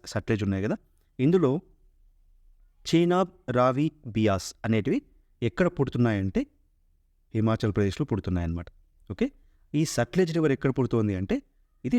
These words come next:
టిబెట్లో అన్నమాట. అంటే ఇది చైనా ప్రాంతంలో పుడుతోందన్నమాట. అక్కడి నుంచి తర్వాత హిమాచల్ ప్రదేశ్లోకి వచ్చి తర్వాత పంజాబ్లో ప్రవహిస్తోందన్నమాట. ఓకే,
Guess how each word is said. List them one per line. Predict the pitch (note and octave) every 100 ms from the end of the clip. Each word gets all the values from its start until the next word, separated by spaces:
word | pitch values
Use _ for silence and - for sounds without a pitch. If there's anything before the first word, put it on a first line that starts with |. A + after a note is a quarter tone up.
| -
టిబెట్లో | C3 B2+ C3+ A2+ F#2+
అన్నమాట. | F2 F2 - _ _ _ _ -
అంటే | G#2+ B3+ C#4 _ _ _ _
ఇది | D3 G3+
చైనా | A#2+ A#2 B2
ప్రాంతంలో | A2 G#2 G#2 A2 A3+ - _
పుడుతోందన్నమాట. | G2+ F#2+ F2+ E2+ E2+ -
అక్కడి | F#2+ - B2
నుంచి | C3+ B3 C#4 _ - _
తర్వాత | A2+ A2 - B2
హిమాచల్ | A#2 A2+ G#2+
ప్రదేశ్లోకి | G#2+ G2+ A2 G#2+
వచ్చి | G2+ G3+ B2
తర్వాత | G#2+ G#2 A3+ - _ _ _ _ _
పంజాబ్లో | B2 A2+ A2+ B2 -
ప్రవహిస్తోందన్నమాట. | G2+ F#2+ - F2 E2+ E2 - - _ _ G#2+
ఓకే, | G2+